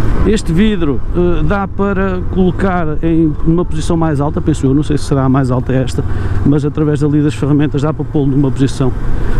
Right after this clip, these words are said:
eh, mais alta ou mais baixa. Pá, aqui nas irregularidades sente-se um pouco, eh, a frente, a frente passa-nos alguma, algum feedback do, do, do terreno, mas não é,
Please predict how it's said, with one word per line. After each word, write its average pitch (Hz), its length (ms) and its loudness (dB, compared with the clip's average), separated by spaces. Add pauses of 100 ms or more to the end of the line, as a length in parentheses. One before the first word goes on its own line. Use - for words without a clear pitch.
(140)
eh, 120 140 2
mais 131 220 2
alta 127 200 0
ou 123 60 2
mais 123 180 2
baixa. 156 380 -2 (500)
Pá, 139 120 0
aqui 185 200 0
nas 185 220 0
irregularidades 185 840 0 (1900)
sente-se 185 400 0
um 196 80 0
pouco, - 360 -2 (380)
eh, 170 720 2
a 170 40 0
frente, 190 440 -2 (540)
a - 20 2
frente 160 220 2
passa-nos 175 400 -2
alguma, 170 560 0 (540)
algum 151 260 2
feedback 170 480 0
do, 156 260 2
do, 156 140 0
do 151 120 0
terreno, 160 500 0 (140)
mas 185 400 0
não 190 300 0
é, 202 340 -2